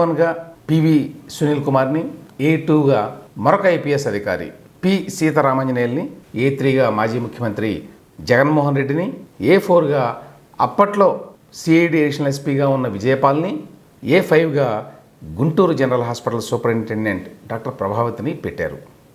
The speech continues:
రఘురామకృష్ణరాజు ఇచ్చిన కంప్లైంట్లో ఏముంది? పద్నాలుగు ఐదు ఇరవై ఇరవై ఒకటి నాడు ఏపీ సిఐడి పోలీసులు హైదరాబాద్లో నన్ను అదుపులోకి తీసుకున్నారు.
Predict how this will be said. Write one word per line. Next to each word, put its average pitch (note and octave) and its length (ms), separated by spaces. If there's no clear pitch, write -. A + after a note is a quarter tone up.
రఘురామకృష్ణరాజు F3+ 800
ఇచ్చిన C3+ 200
కంప్లైంట్లో A#2 480
ఏముంది? G2+ 340
పద్నాలుగు D#3+ 560
ఐదు B2+ 260
ఇరవై A#2+ 280
ఇరవై A2 220
ఒకటి G2 260
నాడు C#3+ 180
ఏపీ E3 200
సిఐడి A#2+ 300
పోలీసులు G2 440
హైదరాబాద్లో A2 760
నన్ను G2+ 240
అదుపులోకి G#2+ 400
తీసుకున్నారు. F2+ 480